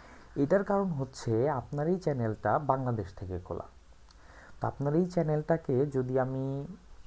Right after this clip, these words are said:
country convert করে দিতে পারি, কান্ট্রিটা অন্য country করে ফেলতে পারি, তাহলেই এই চ্যানেলটা মনিটাইজেশনের জন্য eligible হয়ে যাবে। তখন এই যে এরকম inable বা eligible কথাটা আসবে।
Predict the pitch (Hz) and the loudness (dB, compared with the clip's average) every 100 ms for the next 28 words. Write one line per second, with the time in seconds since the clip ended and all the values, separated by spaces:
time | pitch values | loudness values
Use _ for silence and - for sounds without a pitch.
0 | - - - 165 165 - 214 151 135 127 | -20 -16 -4 -2 0 -2 0 0 2 4
1 | 156 156 165 147 131 120 107 98 117 120 | 2 2 0 2 2 4 2 0 -2 -4
2 | 117 117 127 120 - - - 131 151 165 | -4 -2 -2 -2 -6 -16 -2 0 2 0
3 | 160 139 135 123 135 131 120 113 98 95 | 0 0 -4 2 2 4 0 0 0 0
4 | 156 - - - - - - - - - | -2 -6 -18 -20 -20 -20 -20 -20 -18 -18
5 | - - 117 123 156 160 214 - - - | -18 -4 0 2 2 4 0 -2 -10 -20
6 | - - - 127 123 123 120 - - - | -20 -20 0 2 4 2 -2 -8 -20 -20
7 | - - - - - - - 131 123 117 | -20 -20 -20 -20 -20 -20 -4 -2 2 2
8 | 113 185 143 123 120 110 104 107 113 117 | 2 2 4 2 4 2 0 -4 -6 -2
9 | 120 113 120 151 185 - 156 175 123 98 | -2 -2 -2 -2 -6 -8 -2 2 2 0
10 | 95 95 101 - - - 113 135 143 147 | -4 -4 -8 -10 -12 -8 -6 -2 -2 0
11 | 123 117 120 - - 156 135 110 107 117 | 0 0 -4 -4 -2 0 2 2 0 -4
12 | - - - 117 110 123 131 139 127 120 | -16 -20 -10 0 2 2 0 0 0 0
13 | 107 - 98 92 87 - - - | 0 -2 -8 -2 -2 -2 -6 -18